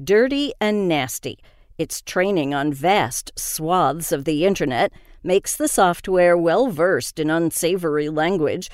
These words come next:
such as casual or aggressive racism, and it can be prompted to recreate them.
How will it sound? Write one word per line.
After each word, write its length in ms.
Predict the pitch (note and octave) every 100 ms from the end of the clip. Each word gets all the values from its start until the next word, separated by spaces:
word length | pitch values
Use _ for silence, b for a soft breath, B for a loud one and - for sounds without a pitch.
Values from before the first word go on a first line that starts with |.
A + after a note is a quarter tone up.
| b b
such 300 | - F#3 F#3+
as 280 | D#3+ D3+
casual 720 | - E3+ E3 D3+ D#3+ C#3+ G#3
or 240 | G#3+ D3+ - -
aggressive 760 | D#3 D#3 E3+ A#3 - C3 D3
racism, 640 | D#3 A3+ - C3+ C#3 A#2+ B3+ b b b b
and 180 | A3+ B3
it 80 |
can 160 | A#3 A#3
be 120 | A3
prompted 500 | - A#3+ C4+ F4+ E4+
to 100 | -
recreate 720 | D4+ D#4+ - E4+ E4 D#4+ E4 -
them. 280 | C#3+ C2